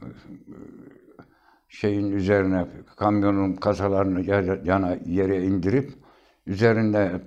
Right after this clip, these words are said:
fabrikanın maketini, e, maketini monte ederlerdi. Efendim,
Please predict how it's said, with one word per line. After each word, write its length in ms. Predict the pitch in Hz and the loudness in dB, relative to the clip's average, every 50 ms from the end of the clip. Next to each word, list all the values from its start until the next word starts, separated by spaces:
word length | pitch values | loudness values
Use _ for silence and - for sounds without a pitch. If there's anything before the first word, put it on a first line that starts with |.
| - - - | -12 -8 -2
fabrikanın 600 | 98 110 110 104 107 98 - 110 104 95 95 95 | 0 2 2 2 0 -2 0 0 0 0 0 0
maketini, 720 | 95 98 104 101 - 120 113 92 98 101 101 92 - - - - _ _ _ _ _ _ _ _ _ _ _ - - - | 2 2 0 0 2 0 0 0 0 0 0 -2 -4 -6 -12 -20 _ _ _ _ _ _ _ _ _ _ _ -16 -10 -6
e, 360 | 92 92 87 90 87 87 87 85 82 82 - - - - - - 98 90 | -6 -4 -4 -4 -4 -6 -6 -6 -8 -8 -8 -10 -12 -14 -14 -10 -6 -2
maketini 440 | 104 104 92 - 107 101 90 95 92 | -2 -2 -2 0 -2 0 0 0 0
monte 400 | 92 92 95 95 87 85 - 95 | 0 0 0 0 -2 -2 -2 -2
ederlerdi. 720 | 87 85 87 87 82 85 90 87 82 76 73 - 143 139 143 - - - _ _ _ _ _ _ - - - _ _ _ _ - 82 | -2 -2 -2 -2 -2 -2 -2 -2 -2 -4 -4 -4 -4 -6 -6 -8 -18 -20 _ _ _ _ _ _ -20 -20 -20 _ _ _ _ -10 -6
Efendim, 560 | 98 104 110 117 110 110 120 131 110 98 | -2 0 2 2 2 2 0 0 -2 -4